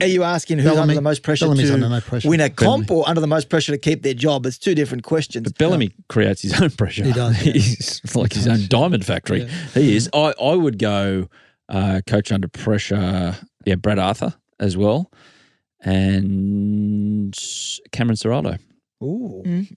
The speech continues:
Speaker 1: yeah, good,
Speaker 3: Because
Speaker 1: good call.
Speaker 3: they weren't
Speaker 2: Oh, you like
Speaker 1: Good
Speaker 2: that?
Speaker 1: call. Yeah, good.
Speaker 2: He's
Speaker 1: It's,
Speaker 2: your
Speaker 1: it's
Speaker 2: man.
Speaker 1: fair. It's pressure.
Speaker 2: Okay.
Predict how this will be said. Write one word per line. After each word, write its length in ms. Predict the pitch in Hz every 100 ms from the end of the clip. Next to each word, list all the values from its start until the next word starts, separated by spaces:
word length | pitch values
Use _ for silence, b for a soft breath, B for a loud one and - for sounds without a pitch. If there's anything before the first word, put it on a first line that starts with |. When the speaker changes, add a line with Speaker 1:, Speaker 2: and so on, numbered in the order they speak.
| -
Speaker 1:
yeah, 200 | 131 151
good, 220 | 156 147
Speaker 3:
Because 300 | 113 113 101
Speaker 1:
good 80 | 113
call. 80 |
Speaker 3:
they 120 | 120 117
weren't 280 | 110 120
Speaker 2:
Oh, 20 | 247
you 120 | 190
like 200 | 226 269
Speaker 1:
Good 80 | 240
Speaker 2:
that? 60 | 151
Speaker 1:
call. 120 | - _ _ _ -
Yeah, 120 | 247
good. 120 | -
Speaker 2:
He's 60 | 208
Speaker 1:
It's, 60 | 180
Speaker 2:
your 80 | 185
Speaker 1:
it's 60 |
Speaker 2:
man. 240 | 202 277 311
Speaker 1:
fair. 300 | 240 170 139
It's 100 | -
pressure. 320 | 185 233 - 202
Speaker 2:
Okay. 260 | - 180